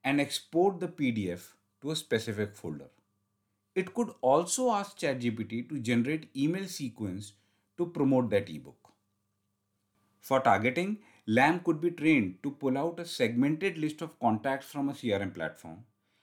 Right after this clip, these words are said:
upload that list to an email marketing tool, use the email sequence generated by chat G P T and schedule it using the tool's automation functionalities. Then,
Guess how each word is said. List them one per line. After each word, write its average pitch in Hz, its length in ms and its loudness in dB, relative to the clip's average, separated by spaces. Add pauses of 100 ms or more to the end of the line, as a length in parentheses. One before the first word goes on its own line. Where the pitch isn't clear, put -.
(240)
upload 156 480 2
that 160 240 4
list 127 480 2 (120)
to 147 120 0
an 151 240 2
email 135 260 4
marketing 95 520 0
tool, 76 180 -8 (720)
use 185 540 0
the 208 240 -2 (120)
email 143 240 6
sequence 98 760 -6
generated 147 560 0
by 160 80 4
chat 98 300 -2
G 92 100 -8
P 78 100 -12
T 82 260 -14 (680)
and 151 200 2
schedule 165 500 2
it 104 260 2 (200)
using 127 380 4
the 170 120 0
tool's 156 340 0
automation 110 520 2
functionalities. 73 800 -14 (800)
Then, 175 480 2